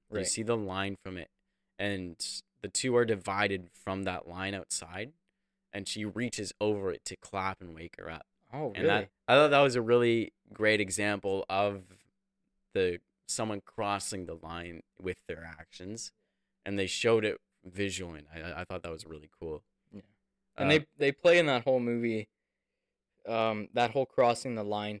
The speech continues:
Speaker 2: thing, right, with Mister Kim, the, the dad from the, the Kim family,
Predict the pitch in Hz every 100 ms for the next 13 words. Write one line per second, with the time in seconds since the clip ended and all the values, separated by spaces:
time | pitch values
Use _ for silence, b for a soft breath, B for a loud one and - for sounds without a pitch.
0 | - 104 95 98 101 101 110 - 117 113
1 | - 117 - - 107 120 143 123 107 98
2 | 101 _ _ _ - 104 104 98 110 127
3 | - 110 101 98 98 - 104 - 101 104
4 | 123 127 135 147